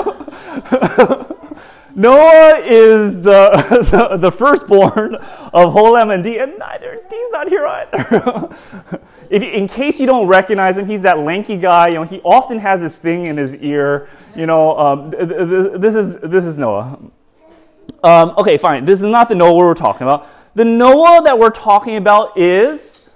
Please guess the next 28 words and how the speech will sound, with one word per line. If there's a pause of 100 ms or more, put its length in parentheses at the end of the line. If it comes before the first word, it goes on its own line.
(260)
the
Noah
with
the
floating
zoo, (500)
right? (540)
That's
what
we
know
about
Noah, (220)
right? (300)
Because
the
floating
zoo (240)
is (120)
actually,
you
know,
th-,
this
is
such
a
common